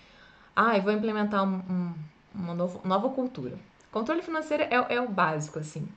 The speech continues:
"Ah, mas eu já tentei registrar tudo, eu não consigo, isso aí não dá certo. Eu já tentei, é, ter uma reunião mensal com meus funcionários, mas isso não dá certo." Não dá certo não é porque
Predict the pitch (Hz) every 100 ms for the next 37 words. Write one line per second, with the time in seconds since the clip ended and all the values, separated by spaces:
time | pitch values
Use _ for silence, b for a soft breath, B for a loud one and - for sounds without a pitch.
0 | - 214 247 240 233 226 226 220 214 220
1 | 208 196 - 180 175 202 190 185 185 -
2 | - - - 226 233 233 214 226 226 B
3 | B B - 190 185 175 - - - 190
4 | 208 214 214 202 220 214 208 208 196 196
5 | 190 185 - B B B B 180 180 175
6 | 170 165 156 - _ 208 196 190 185 190
7 | 180 180 175 180 170 170 - 180 175 175
8 | 165 170 165 175 170 170 175 170 170 -
9 | 170 170 175 151 - 185 190 202 226 -
10 | B B B - 233 339 247 202 - 220
11 | 240 233 196 202 262 269 359 - 247 233